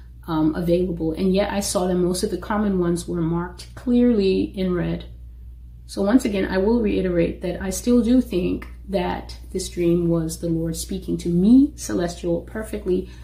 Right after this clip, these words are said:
but because I found certain elements in it good for personal knowledge, and also because he told me to share it, it's being made publicly available.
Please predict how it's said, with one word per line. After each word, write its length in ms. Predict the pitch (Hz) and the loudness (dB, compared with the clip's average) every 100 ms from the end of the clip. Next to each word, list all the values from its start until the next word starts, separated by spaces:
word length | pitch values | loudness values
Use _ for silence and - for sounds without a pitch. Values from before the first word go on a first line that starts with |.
| - | -12
but 120 | 196 | -6
because 340 | 208 208 214 208 | -6 0 0 0
I 160 | 196 | -4
found 320 | 196 185 185 180 | -4 -2 0 -2
certain 400 | 202 196 202 170 | -4 -2 -2 -2
elements 480 | 196 196 190 190 | 0 0 0 -2
in 160 | - 185 | -4 -2
it 160 | 175 175 | 0 0
good 180 | 180 180 | -4 -4
for 80 | |
personal 460 | 180 240 247 202 180 | -6 -6 -4 -2 0
knowledge, 420 | 170 165 170 170 - - - 311 | 2 2 2 0 -10 -18 -6 4
and 100 | 294 | 6
also 320 | 254 247 214 | 6 4 0
because 300 | 190 185 180 | -2 -4 -6
he 140 | 180 | -6
told 200 | 180 170 | -4 0
me 120 | 165 156 | 2 2
to 100 | 160 | -2
share 340 | - 214 175 | -2 0 2
it, 240 | 160 - - - - - - - - - - - | 0 -6 -16 -18 -20 -20 -20 -20 -20 -20 -20 -10
it's 160 | 190 175 | -8 -2
being 260 | 170 170 170 | 2 4 6
made 300 | 156 156 - | 6 4 0
publicly 520 | 160 165 - 156 165 | -6 -6 -2 -2 -2
available. 640 | 185 160 156 156 170 180 | -4 -2 0 -2 -6 -12